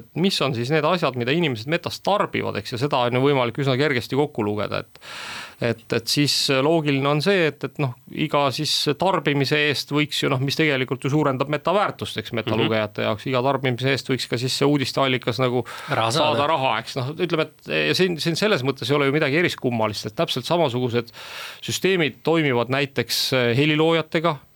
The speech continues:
Speaker 1: kui teie, ma ei tea, lugu on kuskil filmis, äh,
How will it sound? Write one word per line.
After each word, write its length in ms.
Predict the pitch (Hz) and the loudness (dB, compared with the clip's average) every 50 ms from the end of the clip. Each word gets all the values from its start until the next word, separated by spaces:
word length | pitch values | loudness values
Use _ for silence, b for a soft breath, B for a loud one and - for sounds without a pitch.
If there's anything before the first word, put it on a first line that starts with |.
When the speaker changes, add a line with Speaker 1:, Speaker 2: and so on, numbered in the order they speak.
| _ - | _ -2
Speaker 1:
kui 180 | - 147 143 135 | 0 0 2 2
teie, 460 | 135 135 135 131 127 127 131 131 127 | 2 2 2 2 2 2 0 0 0
ma 140 | 123 127 127 | 0 0 0
ei 60 | 120 117 | 2 2
tea, 40 | 120 | 4
lugu 260 | 139 170 175 151 147 135 | 4 4 4 4 4 4
on 160 | 131 127 127 120 | 4 2 2 0
kuskil 340 | 139 131 - - - 127 117 | 0 0 -2 -2 -2 -2 -2
filmis, 520 | - - 185 180 175 170 165 156 151 139 - - - - | 0 0 2 2 4 4 2 2 2 0 0 0 0 0
äh, 160 | 139 135 | 0 0